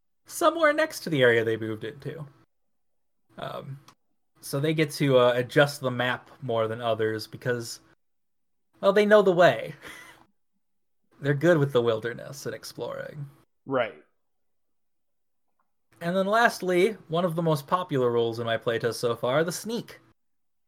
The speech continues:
Speaker 1: Uh, they don't get noticed by enemies immediately if they're alone. So they can explore by themselves,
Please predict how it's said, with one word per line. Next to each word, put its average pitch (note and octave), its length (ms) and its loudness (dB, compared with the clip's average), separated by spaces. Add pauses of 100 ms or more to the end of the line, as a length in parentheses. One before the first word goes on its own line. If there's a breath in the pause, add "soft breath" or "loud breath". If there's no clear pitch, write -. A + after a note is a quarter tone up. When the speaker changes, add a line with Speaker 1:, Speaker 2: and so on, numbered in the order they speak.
(180)
Speaker 1:
Uh, B2+ 300 2
they D3+ 140 4
don't G3+ 180 6
get G3 120 2
noticed F3 560 2 (100)
by C3 200 2
enemies C3+ 500 0
immediately A#2 600 -6 (180)
if C3+ 140 -10
they're C3 100 2
alone. A2 420 2 (1700)
So - 220 -2
they D3+ 140 4
can D#3+ 260 2
explore E3+ 440 2
by D#3 200 6
themselves, C#3 800 2